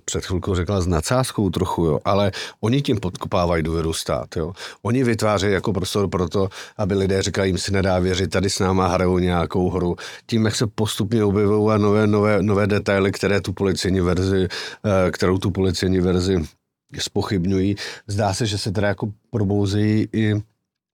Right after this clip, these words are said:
pozůstalí, kteří byli v takovém, jako kdyby jako v šoku, pochopitelném šoku, ale v té celkové atmosféře, která se, eh, v tom prosinci loňském jako vytvořila, kdy všichni vlastně jsme byli vy-, vy-, vyzýváni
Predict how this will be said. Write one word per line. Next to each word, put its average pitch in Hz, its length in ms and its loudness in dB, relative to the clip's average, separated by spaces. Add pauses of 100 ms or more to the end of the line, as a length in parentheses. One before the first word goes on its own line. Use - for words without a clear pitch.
pozůstalí, 101 540 0
kteří 101 240 0
byli 101 160 0
v - 80 -6
takovém, 104 500 -2
jako 98 260 -4
kdyby 101 280 -2
jako 104 220 -2
v - 120 -6
šoku, 98 360 -4 (480)
pochopitelném 107 800 0
šoku, 101 440 -2
ale 107 200 2 (260)
v - 80 -14
té 113 120 -2
celkové 104 460 0
atmosféře, 113 720 0
která 95 320 2
se, 110 180 0
eh, - 500 -6 (400)
v - 280 -8
tom 95 200 2
prosinci 101 800 2 (160)
loňském 101 760 4
jako 117 280 0
vytvořila, 110 580 0
kdy 101 280 0 (340)
všichni 107 420 0
vlastně 95 460 -2
jsme 104 280 0
byli 98 200 2
vy-, 101 260 0
vy-, 101 340 0
vyzýváni 101 800 0